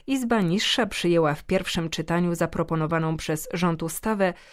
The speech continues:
która jednak nie przewiduje adopcji dzieci przez homoseksualistów. Jak stwierdził kardynał Policarpo, sprawa nie ma charakteru religijnego, ale kulturowy.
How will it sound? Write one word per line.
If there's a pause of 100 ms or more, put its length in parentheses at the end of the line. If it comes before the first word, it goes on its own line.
(100)
która
jednak
nie
przewiduje
adopcji
dzieci
przez
homoseksualistów. (480)
Jak
stwierdził
kardynał
Policarpo,
sprawa
nie
ma
charakteru
religijnego,
ale
kulturowy.